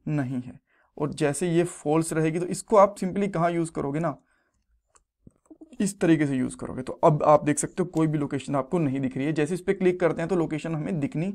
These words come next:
चाहिए। तो अब मैं क्या करता हूँ यहाँ पे, आ, इसके साथ on click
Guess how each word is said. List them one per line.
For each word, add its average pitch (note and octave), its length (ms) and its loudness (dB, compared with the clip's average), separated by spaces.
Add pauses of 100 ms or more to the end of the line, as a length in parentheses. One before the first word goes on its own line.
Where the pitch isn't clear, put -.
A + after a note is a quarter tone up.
(400)
चाहिए। - 440 -6 (340)
तो - 60 -16
अब - 140 2
मैं G#3+ 160 2
क्या G3 140 4
करता E3 260 -4
हूँ D#3+ 80 -4
यहाँ C3+ 200 -4
पे, E3+ 220 -10 (680)
आ, - 380 -6 (100)
इसके - 260 -6
साथ D#3 460 -8 (1120)
on D#3 240 -2 (140)
click - 300 -10